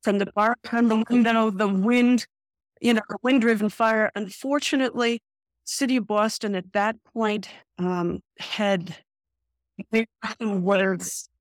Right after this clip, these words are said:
not, um, didn't see the fire department as favorable. So he didn't fund it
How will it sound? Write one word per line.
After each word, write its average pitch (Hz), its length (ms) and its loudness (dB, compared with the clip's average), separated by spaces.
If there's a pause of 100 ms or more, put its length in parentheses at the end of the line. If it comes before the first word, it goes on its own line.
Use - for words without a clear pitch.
(160)
not, 220 300 2 (680)
um, 190 420 -2 (520)
didn't 254 200 4
see 233 220 0
the 202 180 -2
fire 196 220 0
department 185 580 -2 (160)
as 185 320 -4
favorable. 202 600 -2 (1120)
So - 300 0
he 196 100 0
didn't 196 260 0
fund 196 240 0
it 269 100 -2